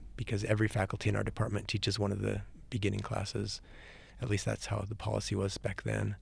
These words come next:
And I decided that I really wanted to stay here and keep teaching interpersonal, and so they asked me to try teaching some other things, and I did. And so I've, I've taught lots of different classes that don't even exist anymore, or that I don't teach anymore, and,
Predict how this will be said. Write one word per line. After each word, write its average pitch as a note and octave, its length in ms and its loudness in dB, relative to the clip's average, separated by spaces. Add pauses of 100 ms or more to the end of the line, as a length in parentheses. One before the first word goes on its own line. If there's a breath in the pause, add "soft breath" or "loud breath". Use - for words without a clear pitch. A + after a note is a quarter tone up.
(580 soft breath)
And G2+ 480 2 (1500 loud breath)
I A2+ 100 8
decided A#2 460 6
that A2 220 10
I G2+ 60 10
really A2+ 260 8
wanted G#2+ 180 6
to G2 80 2
stay G#2 220 2
here G#2+ 200 4
and G2 240 2
keep - 180 0
teaching G#2+ 320 2
interpersonal, G#2 540 -2
and G2+ 100 -4
so - 120 -6
they G#2 120 2
asked G#2 180 0
me G#2+ 80 2
to G#2+ 80 0 (320)
try A2 140 2
teaching A#2 300 2
some A#2+ 160 6
other C#3 160 12
things, G2 320 0
and A2 80 4
I G#2 60 2
did. G#2+ 320 6
And G2+ 260 -2 (640 loud breath)
so G#2 240 8
I've, G#2+ 420 6
I've A#2+ 200 8
taught D3+ 240 10 (200)
lots C3 320 8
of C3+ 140 6
different C#3 320 8
classes C3+ 360 6
that G#2+ 120 4
don't B2 200 10
even A#2+ 200 8
exist B2 400 4
anymore, G#2 400 6
or G#2+ 60 6
that A2 160 8
I A#2+ 100 12
don't A#2 180 8
teach G2+ 240 0
anymore, G2+ 540 0
and, G2 160 -6